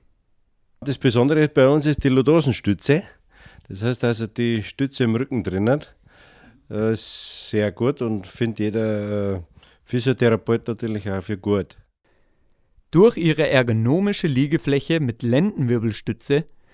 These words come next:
Speaker 2: ist die Mendi-Liege ein Garant für pure Entspannung. Der niedrige Schwerpunkt ermöglicht es, die Liege ohne große Anstrengungen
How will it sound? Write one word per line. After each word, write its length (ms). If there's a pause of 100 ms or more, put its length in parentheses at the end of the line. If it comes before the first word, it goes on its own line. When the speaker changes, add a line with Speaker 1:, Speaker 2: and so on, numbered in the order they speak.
(360)
Speaker 2:
ist 240
die 80
Mendi-Liege 720
ein 220
Garant 520
für 200
pure 560
Entspannung. 640 (560)
Der 100
niedrige 480
Schwerpunkt 840
ermöglicht 640
es, 280 (300)
die 60
Liege 560
ohne 320
große 480
Anstrengungen 840